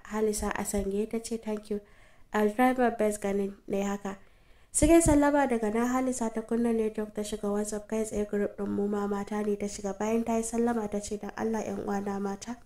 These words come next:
Ga muhammara, ga muhawara kasancewar yan, yamma ce ya sa duk manyan matan suna online suka shiga faɗin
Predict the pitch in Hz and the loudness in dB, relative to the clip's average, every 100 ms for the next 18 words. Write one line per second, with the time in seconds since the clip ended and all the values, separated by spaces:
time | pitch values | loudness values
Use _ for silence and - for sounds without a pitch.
0 | - - - - - - - - - - | -20 -20 -20 -20 -20 -20 -20 -20 -20 -20
1 | - - - - - 233 233 240 262 277 | -20 -20 -20 -20 0 6 8 8 6 6
2 | 285 285 240 - - 220 220 233 233 269 | 6 4 2 -2 -4 2 4 4 4 6
3 | 269 277 262 226 254 311 294 - 240 208 | 6 6 4 2 0 2 2 4 2 4
4 | - 208 214 - - - 220 233 220 208 | 0 -2 -4 -4 -10 0 4 6 4 2
5 | 214 - 208 208 226 208 226 240 247 220 | 0 2 2 2 0 -2 -2 2 2 2
6 | 208 202 202 214 208 220 208 202 202 202 | 0 -2 -2 0 0 0 -2 -2 -2 -2
7 | 202 - 202 202 - 196 202 - | -2 -4 -4 -6 -8 -8 -6 -6